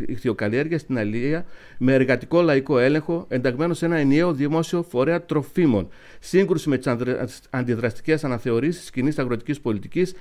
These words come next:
της κοινής αγροτικής πολιτικής Ευρωπαϊκής Ένωσης. Δημόσια δωρεάν ποιοτική περίθαλψη για όλους. Ενίσχυση όλων των νοσοκομείων να στελεχωθούν τα κέντρα υγείας. Να ανεγερθούν νέες μονάδες υγείας με βάση τους πραγματικούς ανάγκες του, τις πραγματικές ανάγκες του λαού.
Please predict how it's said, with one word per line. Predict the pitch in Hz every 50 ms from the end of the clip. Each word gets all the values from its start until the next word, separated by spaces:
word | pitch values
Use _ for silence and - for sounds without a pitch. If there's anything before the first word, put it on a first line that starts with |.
| - - - - - -
της | - 123 -
κοινής | - - 131 151 151 151
αγροτικής | 131 123 123 113 - 156 143
πολιτικής | - 123 113 117 151 151 -
Ευρωπαϊκής | 139 123 127 - 131 127 127 - 160 - -
Ένωσης. | 143 113 98 98 - - 80 - - _ _ - - - -
Δημόσια | - 107 117 127 143 151 165 180 175 185 175 151
δωρεάν | 131 135 131 139 151 165 165 156
ποιοτική | 156 143 131 131 131 160 175
περίθαλψη | - 147 139 160 165 - 170 160 - - 156
για | 139 156 156 160
όλους. | 135 107 95 92 -
Ενίσχυση | 110 113 131 156 160 160 - 156 - -
όλων | 156 170 175 165 156
των | 143 131
νοσοκομείων | 127 127 135 110 101 110 113 127 135 156 165
να | 143 127
στελεχωθούν | 127 - 123 123 117 - 127 123 - 190 -
τα | - 135
κέντρα | - 135 127 117 113 110
υγείας. | 104 101 101 92 92 85 - - - - - - - - -
Να | 117 117 123 123
ανεγερθούν | 123 123 127 123 120 131 123 120 - 170 175 170
νέες | 151 156 170 170 170 165
μονάδες | 160 147 139 139 147 143 147 135 -
υγείας | 120 110 120 151 165 170 160
με | 143 131
βάση | 127 147 156
τους | 151 -
πραγματικούς | - 131 120 131 120 - - - 160 - 151
ανάγκες | 131 135 139 139 131 127 131
του, | - 127 110
τις | - - -
πραγματικές | - 117 113 117 110 - 147 139 139
ανάγκες | 127 123 123 120 117 101 -
του | - 107
λαού. | 104 101 87 -